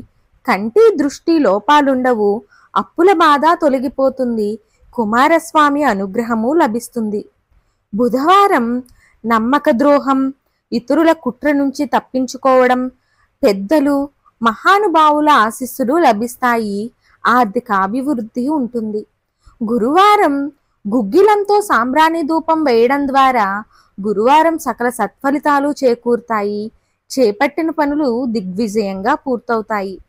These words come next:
శుక్రవారం, శుక్రవారం సాంబ్రాణి వేయడం వల్ల లక్ష్మీ కటాక్షం చేకూరుతుంది.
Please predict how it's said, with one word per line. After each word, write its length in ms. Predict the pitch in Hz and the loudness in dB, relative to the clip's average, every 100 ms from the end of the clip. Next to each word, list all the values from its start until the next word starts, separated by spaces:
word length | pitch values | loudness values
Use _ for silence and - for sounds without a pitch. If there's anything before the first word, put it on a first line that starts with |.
| _ _ _ _ - | _ _ _ _ -20
శుక్రవారం, 760 | - - - 302 269 247 208 190 _ _ _ _ _ | -14 -10 0 2 2 0 -2 -12 _ _ _ _ _
శుక్రవారం 760 | - 226 - 370 427 403 403 403 | -12 -12 -2 2 4 4 4 2
సాంబ్రాణి 600 | 392 277 269 285 330 330 339 | 0 0 2 2 2 2 -2
వేయడం 420 | 320 320 311 311 311 | 0 0 0 -2 0
వల్ల 240 | 302 294 220 214 240 _ _ _ | 0 0 -2 -4 -8 _ _ _
లక్ష్మీ 420 | 208 202 - 285 403 | -8 -8 -6 -2 0
కటాక్షం 560 | 370 339 330 - 330 | 0 2 0 -2 -6
చేకూరుతుంది. 880 | 320 311 285 277 277 254 277 262 226 | -2 -2 -2 -2 -2 -2 -4 -4 -4